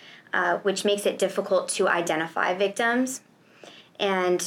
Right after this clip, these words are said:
to really obtain true statistics of the occurrence of how many individuals we're seeing in the healthcare system as well.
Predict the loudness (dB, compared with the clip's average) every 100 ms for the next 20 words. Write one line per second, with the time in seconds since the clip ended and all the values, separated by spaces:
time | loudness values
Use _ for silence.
0 | -8 -2 2 6 6 4 0 0 0 2
1 | 0 0 0 -2 -2 -4 2 0 0 -6
2 | -2 -2 -2 -2 -2 -2 -2 0 0 -2
3 | -2 0 2 2 0 0 0 0 -2 -2
4 | -2 -2 -2 -2 -2 0 0 0 -2 -4
5 | -4 -6 -4 -4 -4 -6 -12 -12 -10 -8
6 | -2 0 0